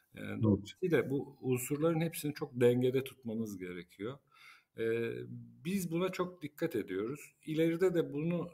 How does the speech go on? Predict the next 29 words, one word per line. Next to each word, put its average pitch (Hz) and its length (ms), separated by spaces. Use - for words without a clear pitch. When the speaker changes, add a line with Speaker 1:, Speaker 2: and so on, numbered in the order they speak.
Speaker 1:
devam 147 320
ettirmek - 480
istiyoruz. - 520
Yani, 120 260
e, 113 580
böyle, 147 240
e, 127 520
dediğiniz 143 560
gibi 135 120
hani 131 200
birkaç 120 500
tane 127 260
daha 123 180
ofis 120 340
açalım 123 340
falan 120 380
gibi 117 220
hedeflerim 113 640
yok. - 360
Aslına 120 440
bakarsanız 120 680
şu - 200
an 113 220
bile 117 160
zaten 110 380
yeteri 107 440
kadar, 104 460
e, 95 400
var. 95 320